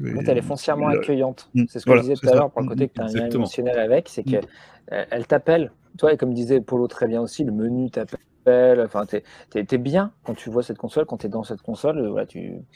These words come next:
Speaker 1: c'est, c'est, c'est, c'est chaleureux, c'est un peu ta famille,
Speaker 3: Tout est
Speaker 1: c'est
Speaker 3: cohérent en
Speaker 1: ouais.
Speaker 3: plus avec cette machine. Entre le
Speaker 1: En
Speaker 3: bios,
Speaker 1: tout cas,
Speaker 3: la
Speaker 1: ouais,
Speaker 3: forme de la
Speaker 1: complètement.
Speaker 3: machine, enfin,
Speaker 1: Au-,
Speaker 3: c'est,
Speaker 1: autre
Speaker 3: c'est
Speaker 1: que,
Speaker 3: tout.
Speaker 1: euh, en fait, ce qui est, euh, compl-, enfin, assez incohérent, c'est que la manette, enfin, la, pardon,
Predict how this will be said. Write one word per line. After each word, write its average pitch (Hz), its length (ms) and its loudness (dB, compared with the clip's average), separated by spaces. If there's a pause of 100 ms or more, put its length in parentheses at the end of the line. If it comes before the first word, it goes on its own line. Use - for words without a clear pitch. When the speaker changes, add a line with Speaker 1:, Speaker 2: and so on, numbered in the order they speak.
(220)
Speaker 1:
c'est, 95 240 -8
c'est, 101 280 -4
c'est, 107 260 -4
c'est 104 160 -10
chaleureux, 120 500 2
c'est - 140 -8
un 104 80 -6
peu - 100 -12
ta - 120 -6
famille, 117 260 -4
Speaker 3:
Tout 101 80 -4
est 120 120 2
Speaker 1:
c'est - 40 -4
Speaker 3:
cohérent 151 400 0
en 117 40 -2
Speaker 1:
ouais. 101 40 -6
Speaker 3:
plus 98 480 -10
avec 95 140 -12
cette - 180 -10
machine. 92 320 -8 (1700)
Entre 101 200 -6
le 107 80 0
Speaker 1:
En 98 100 -2
Speaker 3:
bios, 113 180 2
Speaker 1:
tout 113 40 -4
cas, 117 80 -2
Speaker 3:
la 107 80 0
Speaker 1:
ouais, - 40 -8
Speaker 3:
forme 101 180 -4
de 98 40 0
la 98 60 2
Speaker 1:
complètement. 98 100 0
Speaker 3:
machine, 120 380 -2
enfin, 95 200 -10
Speaker 1:
Au-, 92 40 -6
Speaker 3:
c'est, 139 280 4
Speaker 1:
autre 185 180 4
Speaker 3:
c'est - 120 2
Speaker 1:
que, 165 60 12
Speaker 3:
tout. 180 60 12
Speaker 1:
euh, 113 300 6
en 101 40 -4
fait, 160 200 0 (200)
ce - 40 -20
qui - 100 -4
est, 135 140 -8
euh, 101 120 -10
compl-, - 240 -8
enfin, 113 200 -6
assez 123 240 -8
incohérent, 139 600 0 (240)
c'est - 220 -8
que - 100 -6
la 110 60 -2
manette, 131 380 -6
enfin, 113 160 -8
la, 104 140 -8
pardon, 95 240 -10